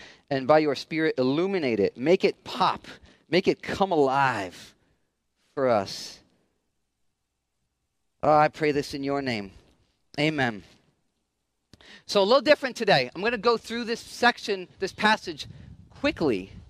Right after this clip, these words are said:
Usually I kinda go through it slowly. I'm gonna go through it quickly, and then I'm gonna tell you why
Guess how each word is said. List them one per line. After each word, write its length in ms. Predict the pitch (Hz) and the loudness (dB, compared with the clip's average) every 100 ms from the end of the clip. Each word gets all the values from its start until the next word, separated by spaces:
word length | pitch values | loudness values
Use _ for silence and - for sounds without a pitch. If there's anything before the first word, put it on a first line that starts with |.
| - - - _ | -20 -20 -20 _
Usually 260 | - 196 214 | -6 -2 -2
I 160 | 175 - | -2 0
kinda 180 | 202 | 0
go 100 | 190 | 0
through 260 | 190 208 208 | -2 2 2
it 140 | 214 | 2
slowly. 520 | - - 180 202 214 160 | -2 -8 0 2 2 -2
I'm 60 | |
gonna 100 | 196 | -4
go 80 | 190 | -6
through 140 | 196 | -8
it 60 | 175 | -12
quickly, 420 | - 247 233 240 - - | -6 -6 -4 -8 -10 -10
and 120 | 160 160 | -6 -4
then 120 | 202 | -2
I'm 60 | |
gonna 260 | 196 180 160 - _ _ _ _ _ | -2 -4 -4 -8 _ _ _ _ _
tell 140 | - 190 | 0 0
you 300 | 180 170 156 - - _ | 2 0 -2 -12 -20 _
why 560 | 117 147 165 151 147 | 0 4 4 4 0